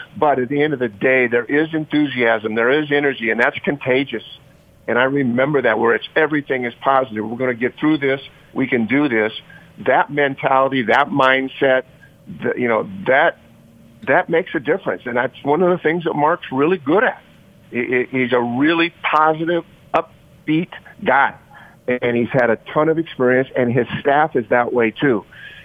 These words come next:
And so I don't think it was that difficult for them, at, based upon the circumstances and in the environment that they went into, to say, "Hey, Zach, listen, this is what we need from you. We need eighteen to twenty minutes. You're gonna play some three. You're gonna play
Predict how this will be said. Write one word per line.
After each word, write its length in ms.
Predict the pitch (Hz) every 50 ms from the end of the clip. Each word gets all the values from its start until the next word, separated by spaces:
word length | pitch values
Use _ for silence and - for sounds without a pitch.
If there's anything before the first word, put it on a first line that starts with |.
| - -
And 180 | - 120 120 117 -
so 240 | - 139 135 123 - - - 135 127
I 120 | - 131
don't 200 | 147 220 247 -
think 120 | 233 185
it 60 | 185 175
was 120 | 156 123
that 260 | 143 143 123 - - -
difficult 500 | 131 143 - 180 - - 180 196 - - - - - - - - -
for 120 | - 135
them, 300 | 113 131 139 143 156 143 - - - - -
at, 120 | 131 120 - - - 110 107 - - 127 123 120 - - - - 104 - - - - - -
based 260 | 139 143 151 - -
upon 300 | 135 - 147 135 135 123
the 100 | 120 110 - -
circumstances 720 | 143 139 - 156 139 - - 151 143 147 143 - 139 135 131
and 100 | 127 120
in 140 | 113 107 107
the 240 | 104 104 107 104
environment 560 | 98 95 90 - - 113 117 127 131 131 123 -
that 100 | 117 -
they 120 | 113 110
went 260 | 107 104 110 113 113
into, 360 | 120 151 180 156 - 165 165 151
to 100 | 120 110
say, 320 | - - 131 123 120 110 - - - - - -
"Hey, 180 | 151 156 139
Zach, 320 | 113 147 139 131 117 107 - _ _ _ - _ _ _ _ -
listen, 500 | 143 139 - - 110 110 110 110 113 127
this 140 | 123 156 185 -
is 120 | 214 190 165
what 180 | 180 180 -
we 100 | 160 165
need 280 | 160 147 151 151 143 143
from 200 | - 113 101 101
you. 100 | 92 92 - 107 113
We 140 | 139 156 156
need 240 | 160 165 165 156
eighteen 420 | 147 143 147 - - 151 143 143 143
to 80 | 147
twenty 300 | 143 - 143 143 139 147
minutes. 340 | 147 135 127 123 123 127 - - - - - - - - - -
You're 100 | 113 110
gonna 180 | 135 131 151
play 280 | 147 - 156 156 156 156 -
some 140 | 170 156
three. 320 | 151 - 151 147 147 143 147
You're 180 | 143 131 117
gonna 200 | 107 117 123 131
play 240 | 135 - 156 143 151